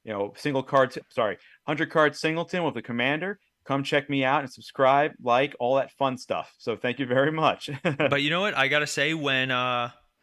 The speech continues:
Speaker 2: when we get, uh, the new Dungeons and Dragons movie, we should have you on for Cinematic Adventures.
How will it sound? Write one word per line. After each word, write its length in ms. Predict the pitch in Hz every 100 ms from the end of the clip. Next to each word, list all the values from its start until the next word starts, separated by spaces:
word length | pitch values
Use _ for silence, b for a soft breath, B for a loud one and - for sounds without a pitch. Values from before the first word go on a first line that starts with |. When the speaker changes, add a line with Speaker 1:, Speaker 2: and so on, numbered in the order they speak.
| _ _ -
Speaker 2:
when 140 | 127
we 120 | 135 143
get, 260 | 139 135
uh, 80 | 131
the 120 | 123
new 280 | 127 135 131
Dungeons 340 | 117 127 123 120
and 80 | 117
Dragons 360 | 127 123 113
movie, 420 | 120 127 151 220 - _ _ _ _ _ _ _ _ _ _ _ _ _
we 140 | 131
should 160 | 123 127
have 200 | 127 123
you 80 | 123
on 120 | 120
for 80 | 110
Cinematic 440 | 127 113 110 107
Adventures. 540 | 107 104 - 92 -